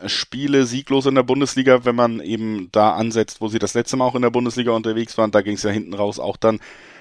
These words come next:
steil bergab bis zum Abstieg. Dazu muss man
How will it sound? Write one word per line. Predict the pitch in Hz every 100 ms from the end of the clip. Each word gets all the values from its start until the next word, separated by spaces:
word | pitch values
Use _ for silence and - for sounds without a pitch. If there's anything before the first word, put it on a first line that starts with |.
| -
steil | - 117 123 120
bergab | 117 - 120 _
bis | - 113 -
zum | 107
Abstieg. | 50 - - - 131 131 - - - _
Dazu | 123 117 - _ - - 139 151 -
muss | 110 120 120 123
man | 117 113